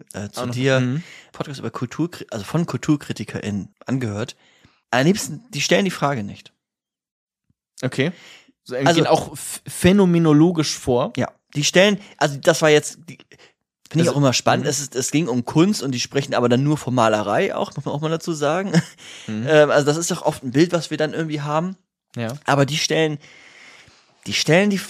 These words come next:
Speaker 1: die Frage so nicht. Die, das ist, das
Speaker 2: Die,
Speaker 1: machen
Speaker 2: die
Speaker 1: sie
Speaker 2: beschreiben
Speaker 1: nicht.
Speaker 2: eher die
Speaker 1: Ja.
Speaker 2: Kunst.
Speaker 1: Genau, die beschreiben die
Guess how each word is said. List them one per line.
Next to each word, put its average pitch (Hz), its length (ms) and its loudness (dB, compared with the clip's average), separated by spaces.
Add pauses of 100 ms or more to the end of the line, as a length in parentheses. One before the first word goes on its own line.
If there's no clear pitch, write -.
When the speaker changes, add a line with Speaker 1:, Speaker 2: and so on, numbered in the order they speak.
(160)
Speaker 1:
die 175 80 -6
Frage 170 580 -4
so 110 340 0
nicht. 95 520 -8 (260)
Die, 123 240 -8 (140)
das 127 260 -2
ist, 110 240 -18 (480)
das - 200 -8
Speaker 2:
Die, - 60 -6
Speaker 1:
machen 156 220 -2
Speaker 2:
die 123 80 -2
Speaker 1:
sie 107 60 -4
Speaker 2:
beschreiben 135 540 2
Speaker 1:
nicht. - 120 -8
Speaker 2:
eher 104 160 2
die 117 120 -2
Speaker 1:
Ja. 120 100 4
Speaker 2:
Kunst. 127 560 -2
Speaker 1:
Genau, 139 320 2
die 104 100 -8
beschreiben 160 560 2
die 160 280 -4